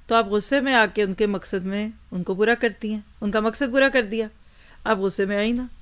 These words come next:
कहती, "क्या करूं?" मैंने कहा, "आप मुस्कुराएं।" कहती, "क्या मतलब?" मैंने कहा, "वो यही कहेंगी ना, इसका दिमाग चल गया।" कोई बात नहीं, हमारे नबी मुस्कुराते थे। अबू लाहब की बीवी ने शोर मचा दिया, शेर पढ़ा, पढ़ने शुरू कर दिए कि "फीना मुजम्ममुन",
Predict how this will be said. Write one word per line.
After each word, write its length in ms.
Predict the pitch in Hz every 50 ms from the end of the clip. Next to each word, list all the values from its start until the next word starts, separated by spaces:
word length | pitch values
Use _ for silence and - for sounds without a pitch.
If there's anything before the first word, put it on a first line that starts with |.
| - -
कहती, 180 | 233 220 277 220
"क्या 200 | - 233 240 240
करूं?" 220 | 240 226 208 220
मैंने 220 | 214 220 214 214 214
कहा, 140 | 214 233 226
"आप 80 | 208 208
मुस्कुराएं।" 440 | 208 190 - - 185 185 180 185 - - - - - - - - - - - _ _ - - - -
कहती, 200 | 185 185 214 190
"क्या 180 | - 214 208
मतलब?" 180 | 196 190 170 185
मैंने 140 | 208 214 220
कहा, 100 | 240 247
"वो 60 | 247
यही 160 | 220 269 311 302
कहेंगी 260 | 269 240 220 220 220
ना, 60 | 269
इसका 180 | 311 - 320 247
दिमाग 240 | 254 233 233 226 226
चल 200 | - 233 208 196 190
गया।" 160 | 185 180 185 - - - - - - - - - - - - -
कोई 120 | 190 185 170
बात 240 | 180 180 175 - 214
नहीं, 120 | 247 277 - _ _ _ -
हमारे 280 | - 214 233 277 320 339
नबी 240 | 277 240 220 247 285
मुस्कुराते 560 | 302 302 294 - - 254 247 240 240 - 349 359
थे। 160 | - 277 247 - - - - - _ - - - - - - _ _ - - - - - _ _ _ _ _ - - - - - -
अबू 200 | 180 196 190 233
लाहब 340 | 220 220 214 226 254 262 247
की 120 | - 262 247
बीवी 280 | 240 240 240 240 254 240
ने 180 | 254 262 262 254
शोर 300 | - - 254 233 247 262
मचा 300 | 262 262 - - 226 214 208
दिया, 260 | 202 214 233 240 240
शेर 340 | 233 - - 247 254 285 294
पढ़ा, 240 | 262 294 247 233 220
पढ़ने 340 | 214 226 220 220 220 233 226
शुरू 220 | 214 233 220 220 226
कर 200 | 185 226 214 202 185
दिए 380 | 175 214 208 214 220 233 233
कि 280 | 233 233 233 220 226 220
"फीना 460 | - 220 214 220 226 240 233 254 262 254
मुजम्ममुन", 840 | 240 233 220 202 214 240 254 254 247 240 233 220 208 202 185 175